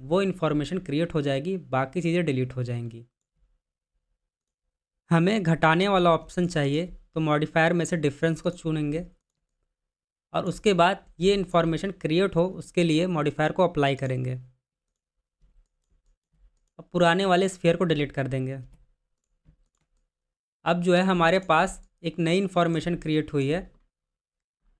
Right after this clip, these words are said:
boolean मॉडिफायर का एक प्रैक्टिकल यूज़ देख लेते हैं। मुझे इस सिलेंडर में से एक होल चाहिए और उस होल को क्रिएट करने के लिए हम इसका इस्तेमाल कर सकते हैं।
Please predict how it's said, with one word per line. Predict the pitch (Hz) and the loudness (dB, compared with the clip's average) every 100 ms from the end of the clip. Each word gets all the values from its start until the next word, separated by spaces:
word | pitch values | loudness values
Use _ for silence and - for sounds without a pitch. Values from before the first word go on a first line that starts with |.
| _ _ _ _ _ 170 | _ _ _ _ _ -6
boolean | 160 175 180 202 | 0 4 4 2
मॉडिफायर | 190 175 170 170 175 | 2 0 2 2 2
का | 180 | 0
एक | 185 185 | -2 -2
प्रैक्टिकल | - 151 - 175 190 | -2 -2 -2 -2 0
यूज़ | 180 170 151 | 0 0 0
देख | 156 156 | -2 -2
लेते | 151 - 143 | -4 -6 -6
हैं। | 170 196 - - - _ _ | -6 -10 -20 -20 -20 _ _
मुझे | 160 160 175 | -4 0 2
इस | 208 190 - | 0 -2 0
सिलेंडर | 165 156 170 190 | 0 2 2 2
में | 165 | 0
से | 147 170 190 - _ | -2 -2 -4 -6 _
एक | 180 175 - | -4 -4 -6
होल | 143 156 190 | 2 4 4
चाहिए | 180 147 143 170 196 _ - | 2 0 0 -2 -6 _ -8
और | 156 | -4
उस | 165 | -4
होल | - 165 170 | -2 0 0
को | 175 | -2
क्रिएट | - 156 175 | -2 -2 0
करने | 170 156 156 | -2 -2 -2
के | 151 | -2
लिए | 160 | 0
हम | 175 | -2
इसका | 139 - | -4 -4
इस्तेमाल | 160 - 156 147 | -4 -2 -2 -2
कर | 143 139 | -4 -8
सकते | 135 - 131 | -10 -8 -8
हैं। | 139 | -8